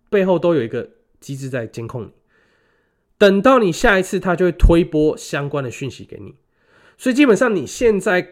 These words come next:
在 Facebook、Instagram、Snapchat、Twitter、Reddit、Anyway、TikTok 看的东西，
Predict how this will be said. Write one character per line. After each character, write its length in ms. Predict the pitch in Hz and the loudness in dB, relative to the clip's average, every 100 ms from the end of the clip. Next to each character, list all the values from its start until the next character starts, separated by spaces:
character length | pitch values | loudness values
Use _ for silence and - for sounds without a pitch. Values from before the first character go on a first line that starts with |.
| - | -8
在 200 | 220 - | -8 -8
Facebook、 720 | - - 170 214 - - 147 _ | -8 -4 -4 -6 -6 -6 -6 _
Instagram、 720 | 190 220 226 220 147 123 104 | -4 -2 -2 -4 -6 -6 -8
Snapchat、 840 | 95 - - 175 175 - - 156 - _ | -10 -16 -8 -8 -8 -10 -4 -4 -4 _
Twitter、 600 | - 220 220 - - 123 - - - | -4 -2 -2 -8 -4 -4 -4 -20 -4
Reddit、 600 | 156 190 190 190 127 - _ _ _ | 0 0 -2 -2 -6 -6 _ _ _
Anyway、 400 | 220 240 160 110 | 0 2 0 -2
TikTok 600 | - 254 - - - 135 - - - _ _ _ | -2 -4 -4 -4 -4 -4 -14 -20 -20 _ _ _
看 160 | - 233 | -8 -6
的 100 | 180 | -4
东 160 | 175 | -4
西， 320 | 165 180 185 | -6 -8 -10